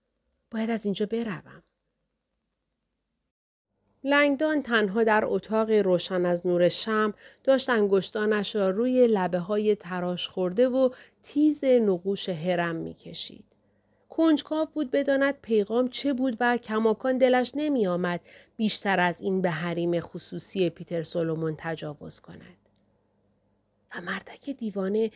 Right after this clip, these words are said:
چرا باید اصلاً این حرم کوچک برایش مهم باشد؟ صدای ساتو از پشت سرش بلند و آشکار اعلام کرد: "یک مشکلی داریم پروفسور.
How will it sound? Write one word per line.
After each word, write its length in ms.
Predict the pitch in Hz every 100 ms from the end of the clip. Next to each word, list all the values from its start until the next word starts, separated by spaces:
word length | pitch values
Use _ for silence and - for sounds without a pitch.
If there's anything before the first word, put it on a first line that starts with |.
| - -
چرا 280 | - 349
باید 240 | 370 339 -
اصلاً 320 | 262 233 -
این 200 | 302 311
حرم 360 | 262 254 254 294
کوچک 440 | 294 226 - 285
برایش 440 | - 247 254 277 -
مهم 440 | 233 214 285 320
باشد؟ 540 | 311 254 - - - _ _ _ _ _ _ _ _ _ _ _ _ _ _ _ _ _ _ _ _ _ _ _ _ _ _ _ _ _ _ _ _
صدای 400 | - 330 349 359
ساتو 320 | - 226 -
از 240 | 240 202 -
پشت 240 | 185 -
سرش 420 | 175 214 214 214
بلند 580 | - 185 180 196 233 233
و 40 | 208
آشکار 720 | 190 190 - 196 - 277 277
اعلام 480 | 202 196 190 214 226
کرد: 360 | 247 240 240 _ _ _ _ -
"یک 200 | 359 339
مشکلی 440 | 302 - 302 226
داریم 260 | 180 175 165
پروفسور. 560 | 165 160 160 - 85